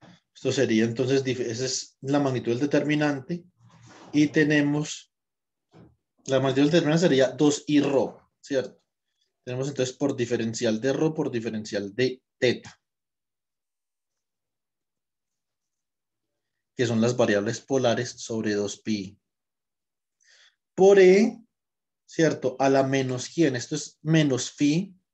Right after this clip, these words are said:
que es rho por E a la I teta, por phi asterisco, que es rho por E a la menos I teta. Se va esta con esta por el ket de phi por el bra de phi,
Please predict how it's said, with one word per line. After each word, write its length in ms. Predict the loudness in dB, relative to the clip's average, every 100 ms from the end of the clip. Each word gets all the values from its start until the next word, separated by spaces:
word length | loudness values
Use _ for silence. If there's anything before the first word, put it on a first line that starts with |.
| _ _ _ _ _ -4
que 120 | -2
es 200 | -2 -4
rho 520 | -2 0 0 -4 -10
por 260 | -8 -8 -8
E 100 | -6
a 80 | -4
la 140 | -2 -2
I 140 | -4
teta, 560 | -6 -6 -6 -10 -14 _ _ _ _ -4
por 180 | -4
phi 160 | 0 2
asterisco, 640 | 2 2 2 4 2 -4
que 80 | -2
es 140 | -2 0
rho 240 | -2 0
por 180 | 0 0
E 80 | 2
a 60 |
la 160 | 0 -2
menos 360 | -4 -6 -8
I 140 | -10 -6
teta. 420 | -4 -4 -8 -12 -14 _ _ _ _ _ _ _ _ _ _
Se 160 | _ -2
va 180 | 0 0
esta 300 | 0 -4 0
con 200 | 2 2
esta 440 | 0 -2 -6 -2
por 440 | 2 4 4 -2 -4
el 240 | -6 -6
ket 260 | -8 -6 -4
de 120 | -2
phi 120 | 0
por 140 | 0
el 120 | -2 -2
bra 200 | -2 -2
de 140 | -2
phi, 360 | -4 -6 -6